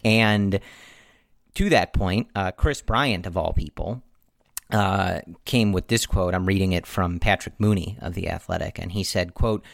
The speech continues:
"We might be the most obnoxious, but we're all embracing it and enjoying that. Other teams can go about it the same way.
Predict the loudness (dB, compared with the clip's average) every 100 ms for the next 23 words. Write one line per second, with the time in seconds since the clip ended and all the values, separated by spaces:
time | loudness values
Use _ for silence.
0 | -10 2 4 6 4 2 0 0 2 4
1 | 4 2 -4 -2 0 0 -2 -8 -6 -6
2 | -6 -2 -2 2 2 2 2 4 2 0
3 | -2 -4 -4 -4 -4 -4 -2 -2 0 0
4 | 0 0 -2 -6 -4 0 2 2 0 -4
5 | -4 -4 -2 2 2 2 2 0 -2 -4
6 | -2 2 2 4 2 0